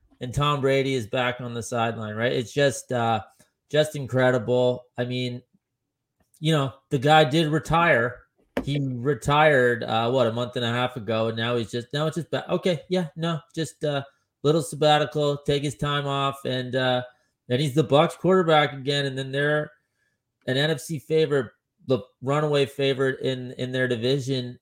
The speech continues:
and, um, you know, I think some Bucks fans were talking themselves into still a solid roster, and, uh, we'll, you know, we trust them to figure out the quarterback position with, with kind of whoever they have. And now, okay,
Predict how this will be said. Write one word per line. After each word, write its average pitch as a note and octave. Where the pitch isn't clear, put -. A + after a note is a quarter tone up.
and, B2+
um, A#2+
you C#3
know, C#3
I C3
think F#3
some G3
Bucks E3+
fans D#3
were C3
talking C#3+
themselves B2+
into B2+
still D#3+
a D#3+
solid D#3+
roster, D3+
and, B2
uh, A#2
we'll, F3+
you F#3
know, E3+
we E3+
trust -
them D#3+
to C3
figure C#3+
out C3+
the B2+
quarterback C3+
position C3
with, C3+
with C#3
kind C#3
of C3
whoever D3
they B2
have. A2+
And A#2
now, C3+
okay, D3